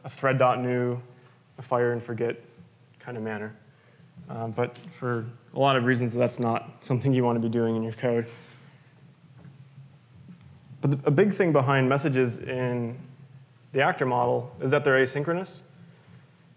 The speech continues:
You can make them synchronous by requiring that you get a reply back after you send a message. But you start off async, and you, it's only sync if you want to reply. So how does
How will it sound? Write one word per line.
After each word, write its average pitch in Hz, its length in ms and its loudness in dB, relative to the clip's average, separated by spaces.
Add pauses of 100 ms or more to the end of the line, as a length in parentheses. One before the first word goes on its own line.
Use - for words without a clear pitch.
(560)
You 143 120 2
can 139 140 0
make 156 220 2
them 127 160 -2
synchronous 120 680 -4
by 117 460 -2 (180)
requiring 123 600 0
that 113 340 -6 (100)
you 135 160 2
get 123 160 2
a 117 80 0
reply 117 400 -2
back 117 400 -6
after 127 240 -6
you 113 80 -4
send 113 240 -10
a 107 60 -12
message. - 420 -14 (840)
But 135 100 -6
you 139 100 0
start 139 300 4
off 127 220 4
async, 120 420 -4
and 120 160 -6
you, 135 160 -8
it's 135 140 -6
only 131 180 2
sync 120 340 -4
if 120 140 -6
you 117 80 -2
want 113 160 -4
to 110 60 -6
reply. 113 400 -4 (1400)
So 143 100 -4
how 156 120 4
does 135 300 4